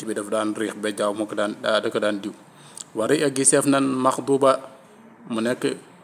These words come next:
kun riix ji karaw, fi aydil ahli, si lenn si loxoy ñeeñam. Yonent ba mu génn àddina, lenn si ñeeñam yu mujj yi, nit ñi fekk nañ fa karaw yonent bi ñu riix ko. Fa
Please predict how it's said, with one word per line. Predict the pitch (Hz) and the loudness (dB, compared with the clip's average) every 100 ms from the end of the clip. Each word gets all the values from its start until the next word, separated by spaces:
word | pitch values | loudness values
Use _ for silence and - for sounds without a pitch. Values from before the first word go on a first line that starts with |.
| - | -12
kun | 131 131 | -6 -2
riix | 120 131 131 120 | 0 0 -2 -4
ji | |
karaw, | 123 123 117 117 - - - - - | 2 4 4 0 -12 -16 -20 -20 -10
fi | 123 | -2
aydil | 127 131 131 190 | 0 0 -2 -4
ahli, | 131 123 | -6 -4
si | - 123 | -4 -2
lenn | 127 131 | 0 -2
si | 127 | -2
loxoy | 127 127 123 | -2 -2 -2
ñeeñam. | 120 117 113 | -2 -2 -2
Yonent | 117 127 127 | -2 -2 -4
ba | 127 | -4
mu | 123 | -2
génn | 123 123 | 0 0
àddina, | 117 117 113 - - - - - - - - 117 117 123 | 0 -2 -6 -10 -20 -20 -20 -20 -20 -20 -16 -12 -10 -4
lenn | 127 131 131 | 0 0 0
si | 127 | -2
ñeeñam | 127 131 131 131 | -2 0 0 -2
yu | 123 | -2
mujj | 123 117 | -2 -2
yi, | 117 117 - - - - | -4 -6 -10 -20 -20 -12
nit | 120 | -4
ñi | 123 120 | -2 0
fekk | 131 127 | -2 -2
nañ | 123 117 | -4 -4
fa | 117 | 0
karaw | 127 120 120 | 2 2 2
yonent | 117 120 117 | -2 -4 -6
bi | 113 | -4
ñu | 110 113 | -2 0
riix | 120 120 | 0 0
ko. | - 113 - - - - | -2 -2 -4 -20 -20 -6
Fa | 120 | -4